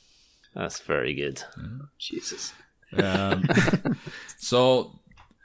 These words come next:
Speaker 1: I like, uh, the gory sort of details in stories like this. I mean, if anyone's sort of, like, listened to my, like, William Wallace stories and stuff like that, um,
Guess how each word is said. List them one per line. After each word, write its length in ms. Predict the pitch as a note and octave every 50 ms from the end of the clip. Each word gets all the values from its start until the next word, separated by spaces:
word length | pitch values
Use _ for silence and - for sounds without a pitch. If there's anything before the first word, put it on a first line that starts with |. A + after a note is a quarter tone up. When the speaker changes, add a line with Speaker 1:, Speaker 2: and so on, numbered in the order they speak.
| - - -
Speaker 1:
I 140 | C#3 E3 F3
like, 360 | E3+ E3+ E3 D3+ C#3+ - -
uh, 260 | C#3+ C3 B2 A#2 A2+ G#2+
the 120 | G2+ G#2+ F2+
gory 440 | - B2 A#2 A#2 B2 A#2+ A#2 A2 G#2
sort 220 | G#2 - A#2+ G#2+ F2+
of 80 | G2+
details 440 | G2 A2+ G#2+ G2+ - A2 G2+ G2 F2+
in 120 | G2 G2 F#2
stories 360 | - - G#2 G2+ G2 F#2 F2
like 200 | F#2 F2+ E2 -
this. 260 | G2 F#2+ E2 - -
I 60 | F#2+
mean, 180 | F#2 F#2+ F#2 F#2+
if 100 | F2+ -
anyone's 580 | G#2 G2+ G2+ G2 G2 F#2+ F#2 E2+ - - - - -
sort 240 | - A2 F#2+ F2
of, 100 | F#2+ F2+
like, 200 | G2 F#2 F2+ - -
listened 400 | - F#2+ F#2 - - F#2+ F2+ F2 -
to 240 | F#2 F2+ F2+ E2 - _ -
my, 440 | - F#2 F#2 F#2 F2+ F2 F2 F2 E2+ D2+ - _ _ -
like, 240 | C#2+ E2 E2+ B1+ E2
William 320 | F#2+ F#2 F#2 F#2+ F2+ F2
Wallace 540 | E2+ F2 F2+ F2 F2 - - - - - - _
stories 520 | - - - - F#2 F2+ F2 F2 F2 D2+ E2
and 140 | F2 E2 -
stuff 240 | - E2+ E2+ -
like 180 | - D#2+ D#2+ -
that, 280 | - E2 E2 D#2 - _ _ _ - -
um, 540 | - D#2 D#2 D#2+ E2 D#2 D#2 D#2 D#2+ -